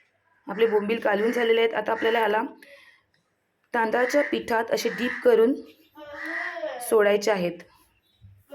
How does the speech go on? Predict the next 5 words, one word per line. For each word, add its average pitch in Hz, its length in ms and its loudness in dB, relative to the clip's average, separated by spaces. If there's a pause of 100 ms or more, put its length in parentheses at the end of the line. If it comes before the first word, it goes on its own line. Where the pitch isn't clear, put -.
(260)
पॅनमध्ये. 180 480 -2 (920)
असे 214 180 -6
बोंबील 226 560 2 (140)
टाकल्यानंतर 233 800 2 (300)
आपल्याला 220 420 -2